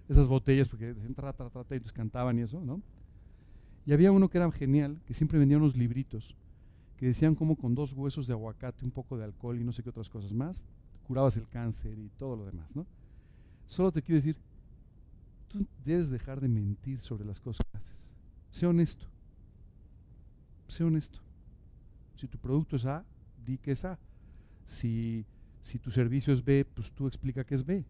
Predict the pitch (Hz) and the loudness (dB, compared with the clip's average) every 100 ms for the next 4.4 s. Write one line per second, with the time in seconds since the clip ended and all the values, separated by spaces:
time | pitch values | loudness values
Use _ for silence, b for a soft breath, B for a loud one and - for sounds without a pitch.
0 | - - - 127 - 139 151 131 120 117 | -14 -20 -10 -8 -4 -4 -2 0 0 -2
1 | 107 - 127 139 143 160 214 b b b | -6 -4 2 4 6 4 0 b b b
2 | b b 117 113 123 - 123 123 117 117 | b b -2 2 2 2 -2 -2 -2 -2
3 | 147 131 156 147 160 - 117 131 131 123 | -4 -2 -2 -2 -4 -6 0 2 2 2
4 | 113 107 98 85 | -2 -4 -8 -10